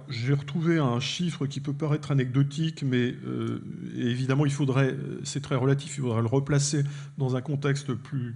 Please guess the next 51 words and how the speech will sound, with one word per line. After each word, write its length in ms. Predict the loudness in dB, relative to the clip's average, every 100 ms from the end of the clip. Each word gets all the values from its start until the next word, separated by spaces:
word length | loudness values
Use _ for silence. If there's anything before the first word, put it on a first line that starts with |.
| -12 -18 -18
plus, 140 | -10 -10
plus 240 | -4 -4
précis. 500 | 0 2 2 2 -2 -4 -18 -16 -2
Mais 140 | 0 2
on 120 | 2
cite 440 | 4 4 2 2 2
le 160 | 4 4
chiffre 360 | 2 0 0
de 100 | 0
quatre 200 | 0 0
cent 220 | 0 2
mille 160 | 2 2
transistors 640 | 0 0 0 -2 -2 -2
vendus 460 | 0 0 0 -2 -4
en 120 | -6
une 100 | -6
semaine, 520 | -6 -6 -4 -2 -4 -6 -10 -10 -10 -8
euh, 40 | -10
à, 140 | -10 -10 -4
durant 420 | -2 0 0 2
le, 140 | 0
le, 180 | -2 -4
le 200 | -2 -2
pic, 400 | -2 -4 -4 -14 -16 -20 -20 -20 _ -8
euh, 180 | -4 -2
des 220 | 0 2
événements 340 | 2 4 6
de 60 | 4
mai 60 |
soixante-huit. 760 | 2 -2 -4 -4 -2 -2 -2 -10 -14 -14 -14 -16 _ -10
Et 100 | 0 4
donc, 140 | 4
je 80 | 4
parlais 240 | 2 4
du 100 | 4
rôle 180 | 4 6
de 80 | 6
la 100 | 4
radio, 300 | 4 2 2
on 220 | 2 2
pense 320 | 2 0 2
notamment 400 | 0 2 4 4
au 140 | 4 4
rôle 220 | 2 2
de, 140 | 0
d'R 300 | 2 2 0
T 100 | 2
L 160 | 4 4
et 80 | 4
d'Europe 360 | 2 2 0
un, 380 | 0 0 0 -2